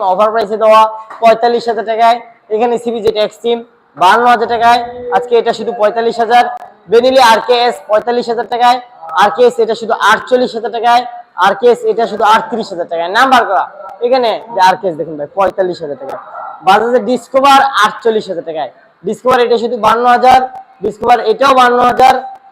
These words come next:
ডিসকভার এটা বুকিং হয়ে গেছে। এখানে আছে ইয়া, আর ওয়ান ফাইভ ভার্সন টু, এক লক্ষ দশ হাজার টাকায় আর ওয়ান ফাইভ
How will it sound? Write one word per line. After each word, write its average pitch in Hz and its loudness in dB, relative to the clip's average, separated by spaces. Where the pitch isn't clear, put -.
ডিসকভার 233 -2
এটা 208 0
বুকিং 202 -6
হয়ে 170 -4
গেছে। 165 -8
এখানে 247 -2
আছে 254 -4
ইয়া, 208 4
আর 214 4
ওয়ান 247 2
ফাইভ 254 4
ভার্সন 190 -2
টু, 233 -4
এক 254 0
লক্ষ 254 0
দশ 247 0
হাজার 226 0
টাকায় 233 0
আর 202 4
ওয়ান 226 2
ফাইভ 233 4